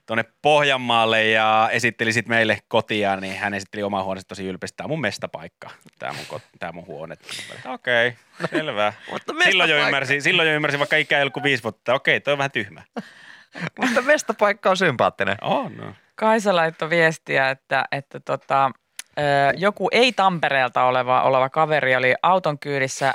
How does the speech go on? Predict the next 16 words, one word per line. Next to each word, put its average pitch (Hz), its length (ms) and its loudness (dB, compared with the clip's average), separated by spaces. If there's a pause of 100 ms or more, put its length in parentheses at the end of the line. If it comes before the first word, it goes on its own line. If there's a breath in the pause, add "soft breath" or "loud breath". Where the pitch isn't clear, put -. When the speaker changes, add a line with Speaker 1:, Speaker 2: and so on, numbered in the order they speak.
(160)
Speaker 3:
kun 139 120 0
ajettiin 131 400 -2
Hämppiä. 170 640 0 (500 loud breath)
Ja 151 420 0
veti 185 280 0
aika 165 260 2
lähelle 190 560 2
reunaa, 160 720 2
tien 185 240 0
reunaa, 147 540 2
jolloin 143 320 -2
tota, 143 240 -4
tää 143 220 0
ei-tamperelainen 139 800 0
huudahti, 151 440 -2
että 131 120 -4